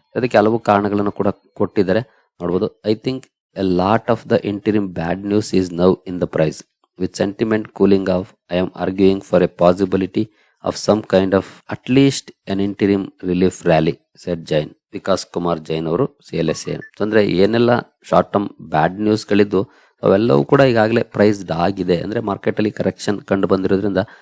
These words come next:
ಪ್ರೈಸ್ಡ್ ಆಗಿರೋದ್ರಿಂದ ಬಹುಶಃ ಇಲ್ಲಿಂದ ಬೌನ್ಸ್ ಬ್ಯಾಕ್ ಬರ್ಬೋದು ಅನ್ನೋಂಥ ಎಕ್ಸ್‌ಪೆಕ್ಟೇಷನ್ ಅನ್ನ ಅವರು ಕೊಟ್ಟಿದ್ರು. He also said that seasonality could play a role in this as the market has rallied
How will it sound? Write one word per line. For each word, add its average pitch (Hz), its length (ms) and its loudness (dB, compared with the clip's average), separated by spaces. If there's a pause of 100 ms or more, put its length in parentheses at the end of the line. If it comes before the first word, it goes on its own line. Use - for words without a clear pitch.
(140)
ಪ್ರೈಸ್ಡ್ 95 380 2
ಆಗಿರೋದ್ರಿಂದ 95 520 2
ಬಹುಶಃ 127 580 2
ಇಲ್ಲಿಂದ 104 300 0
ಬೌನ್ಸ್ 90 400 -2
ಬ್ಯಾಕ್ - 300 -4
ಬರ್ಬೋದು 95 580 2
ಅನ್ನೋಂಥ 90 400 -2
ಎಕ್ಸ್‌ಪೆಕ್ಟೇಷನ್ - 640 -8
ಅನ್ನ 82 120 -6
ಅವರು - 280 -10
ಕೊಟ್ಟಿದ್ರು. - 380 -4 (400)
He 76 60 0
also 104 460 0
said 113 220 0
that 113 200 -2 (340)
seasonality 117 640 0
could 92 240 -6 (120)
play 104 160 2 (200)
a 92 80 -6
role 104 360 2
in 90 180 -8
this 104 320 -4 (220)
as 90 100 -4
the 90 160 2
market 101 360 -2
has 90 120 2
rallied 87 360 0